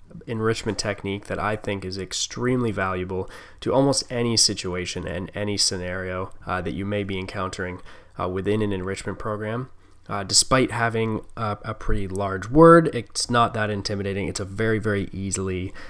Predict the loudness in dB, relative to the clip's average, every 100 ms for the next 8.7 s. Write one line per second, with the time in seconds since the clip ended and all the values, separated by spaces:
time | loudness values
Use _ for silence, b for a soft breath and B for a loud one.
0 | B -8 -6 -4 -4 -6 -8 -8 -2 0
1 | 0 -2 -4 -4 -2 0 0 0 -2 0
2 | -2 -2 -6 -4 -2 0 0 -2 0 -2
3 | -2 -2 -2 0 0 -4 -6 B B B
4 | -8 -4 0 0 -2 -4 -2 -2 -2 -2
5 | -2 -2 0 2 0 0 -4 -6 -4 -4
6 | -2 -2 0 0 -2 -4 B B -10 -2
7 | 2 2 2 0 0 -2 -4 -4 -4 -4
8 | -6 -6 -6 -4 -4 -2 -4